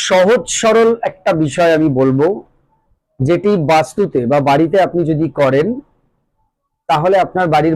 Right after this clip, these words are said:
বাস্তুদোষ দূর হয়ে যাবে, আর্থিক উন্নতি হবে, সংসারে সুখ, শান্তি, সমৃদ্ধি সমস্ত কিছু ভরপুর মাত্রায়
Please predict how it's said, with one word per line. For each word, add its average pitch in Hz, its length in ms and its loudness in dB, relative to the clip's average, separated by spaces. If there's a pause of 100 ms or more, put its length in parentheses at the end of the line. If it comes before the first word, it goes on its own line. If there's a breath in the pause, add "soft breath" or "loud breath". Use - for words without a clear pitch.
বাস্তুদোষ 143 480 -2 (240)
দূর 151 220 2
হয়ে 170 180 2
যাবে, 175 180 0 (880)
আর্থিক 143 340 -4 (100)
উন্নতি 175 380 0
হবে, 170 180 2 (220)
সংসারে 147 440 -2
সুখ, 180 220 0 (180)
শান্তি, 156 360 -2 (140)
সমৃদ্ধি 147 480 -2 (120)
সমস্ত 143 280 -4 (100)
কিছু 139 220 -4 (520)
ভরপুর 160 540 0 (140)
মাত্রায় 156 440 0